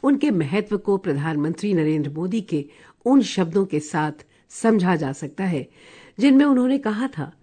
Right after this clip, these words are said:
"क्या आपने कभी सोचा है कि भिक्षुक हमेशा मंदिर के बाहर ही क्यों खड़े रहते हैं? किसी सिनेमा हॉल या फाइव स्टार होटल के बाहर क्यों नहीं?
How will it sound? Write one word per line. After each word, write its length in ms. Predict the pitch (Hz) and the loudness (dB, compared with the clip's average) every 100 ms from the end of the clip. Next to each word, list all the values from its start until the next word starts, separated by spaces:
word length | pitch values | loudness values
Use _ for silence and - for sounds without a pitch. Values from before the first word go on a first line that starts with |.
| _ _ _ - | _ _ _ 0
"क्या 140 | 247 | 2
आपने 500 | 240 - 165 160 214 | 2 0 -4 -2 -2
कभी 260 | 214 196 214 | -2 -2 -2
सोचा 360 | - 143 208 | -2 -2 -2
है 220 | 220 247 220 - _ _ | -2 -2 -4 -8 _ _
कि 80 | 226 | -4
भिक्षुक 520 | 139 160 - 240 214 - _ - | -2 -6 -2 0 0 -6 _ 2
हमेशा 400 | 254 262 262 226 | 4 4 2 2
मंदिर 340 | 165 165 208 | 2 0 0
के 140 | 233 | 0
बाहर 360 | 170 147 151 160 | 0 -2 -4 -4
ही 120 | 196 | -4
क्यों 200 | 196 254 | -2 -2
खड़े 260 | 226 233 254 | 0 0 0
रहते 280 | 240 233 240 | -2 -2 -4
हैं? 160 | 254 - _ - | -4 -12 _ -6
किसी 240 | 269 320 | -2 -2
सिनेमा 380 | - 160 156 160 | 2 2 2 0
हॉल 400 | 151 190 226 156 - - - | -2 -2 -2 -2 -12 -20 -4
या 100 | 247 | -2
फाइव 260 | 240 175 175 | 0 -2 -2
स्टार 200 | - 226 | -2 -2
होटल 320 | 170 160 208 | -2 -4 -6
के 160 | 208 202 | -2 -2
बाहर 360 | 139 147 185 | -2 -6 -6
क्यों 160 | 196 247 | -2 0
नहीं? 180 | 262 | 0